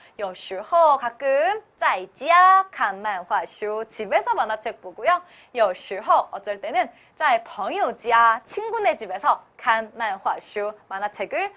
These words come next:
봅니다. 네, 이렇게 그냥, 그쵸, 구조는 같게 조금만 다르게 바꿔봤고요. 그리고 나서 계획을 얘기하거나 바-, 같은 말 반복하거나 하기로 했던 거 기억나시죠? 所以, 그래서요.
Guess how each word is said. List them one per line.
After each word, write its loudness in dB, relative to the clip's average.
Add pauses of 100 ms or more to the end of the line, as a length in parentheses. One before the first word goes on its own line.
(160)
봅니다. -16 (340)
네, -4
이렇게 0
그냥, 0 (180)
그쵸, -2
구조는 -4
같게 -2
조금만 -4
다르게 0
바꿔봤고요. 4 (200)
그리고 -4
나서 6
계획을 -2
얘기하거나 0 (260)
바-, -10
같은 -6
말 0
반복하거나 2
하기로 -4
했던 -4
거 -6
기억나시죠? -2 (220)
所以, -2
그래서요. 2